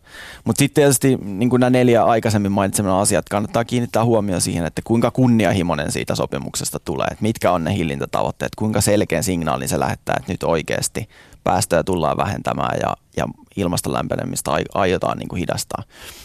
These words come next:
Ja sit tietysti merkittäviä on, on justiinsa nämä rahoituskysymykset,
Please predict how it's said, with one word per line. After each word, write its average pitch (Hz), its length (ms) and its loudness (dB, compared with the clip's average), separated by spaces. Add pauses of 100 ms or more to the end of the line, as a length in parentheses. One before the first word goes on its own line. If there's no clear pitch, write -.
(200)
Ja 113 60 4
sit 117 100 2
tietysti 123 400 2
merkittäviä 113 580 2
on, 110 240 0
on 110 160 2
justiinsa 101 460 0
nämä 101 140 0
rahoituskysymykset, 98 1120 -2